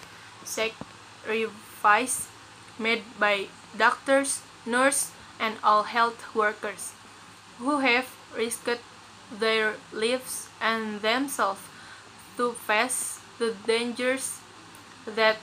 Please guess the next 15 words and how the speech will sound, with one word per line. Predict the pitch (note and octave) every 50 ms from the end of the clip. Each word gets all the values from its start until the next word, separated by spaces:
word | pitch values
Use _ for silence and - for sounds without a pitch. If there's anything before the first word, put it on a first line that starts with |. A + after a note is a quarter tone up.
| - - - - - - - - - - - - -
threaten | - - A#3 A#3 A#3+ A#3 - - A#3 A3+ A3 A3 G#3+ - -
humanity. | - A3+ A3+ A3+ A3+ A3+ G#3+ G3+ F#3+ - - F3 - - - - - - - - - - -
Coronavirus | - A3+ A#3 B3 C4 C4+ C4+ B3+ A3+ G#3 G3+ G3 F#3+ G3 A3 A#3 - - - - - - - - - - - - - -
is | A3 A3 A3+ G#3+ - - - - - -
transmitted | - A#3 A3+ A3+ A3+ A3+ - - - A#3+ A#3 A3+ A3+ - - B3 - - - - -
by | G#3 G#3+ G#3 G3+ G#3 G#3 - - - - - - -
positive | B3 B3 C4 C4 - C4 B3 - B3 B3 - - - - -
humans | A#3 A3+ A3 G#3+ G#3 G#3 G#3+ A3+ - - -
covid | - A#3 A3 A3 G#3 A3 G#3 G#3+
nineteen | A3 G#3+ A3 B3+ C4+ C4+ D4+ D4+ D4 - - - - - - - - -
through | - A3+ G#3+ G#3+ G3+ G#3 - - - - - - - - - - A3+
mucus, | A#3 A3+ A#3 A3+ A3+ - B3+ B3 - - - - - - - - - - - -
which | - A#3 A#3+ A#3 - - - - - - - - - - -
can | - A3+ G#3+ G#3 G#3 G#3 G#3 G3+
transmit | - A3 A#3+ C4 C4+ C4+ - C#4+ C#4 C#4